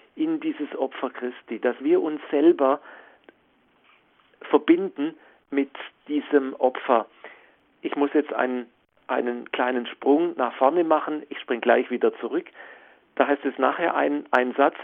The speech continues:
„Er mache uns auf immer zu einer Gabe, die dir wohlgefällt, damit wir das verheißene Erbe erlangen.“ Und genau darum geht es.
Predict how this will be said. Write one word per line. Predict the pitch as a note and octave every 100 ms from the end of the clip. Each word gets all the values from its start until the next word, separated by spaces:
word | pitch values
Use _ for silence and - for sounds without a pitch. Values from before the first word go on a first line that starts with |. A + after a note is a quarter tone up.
| -
„Er | C#3+ E3+
mache | E3+ E3+ E3+ D3+
uns | D#3 D#3+ -
auf | C#3 -
immer | D#3+ E3 E3
zu | - -
einer | C3+ C3+
Gabe, | - B2+ C#3+ D3+
die | C#3+ C3
dir | C3 A#2+
wohlgefällt, | C#3+ E3+ C#3+ - A2+ A#2 C#3 - - - _ -
damit | C3+ D3 D3
wir | D3+
das | D3 -
verheißene | C#3+ C3+ C#3 - D#3 D3 -
Erbe | B2 C3+ D3+ D#3+
erlangen.“ | B2+ A#2 G2+ G2+ G2+ - - - - _
Und | B2+ B2+
genau | C3+ C3 C3
darum | A#2+ B2 B2+ C3
geht | B2 B2 C#3
es. | A#2+